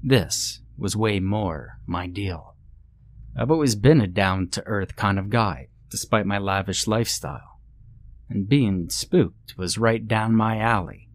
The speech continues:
and the sort of challenge I was sure I could take on.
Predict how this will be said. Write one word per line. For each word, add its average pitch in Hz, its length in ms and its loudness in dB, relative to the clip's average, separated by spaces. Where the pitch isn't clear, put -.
and 95 100 -2
the 87 40 -2
sort 104 300 0
of 85 140 -10
challenge 90 640 0
I 87 100 -2
was 82 140 -8
sure 80 480 2
I 82 40 -6
could - 200 -10
take 101 260 -2
on. 123 380 0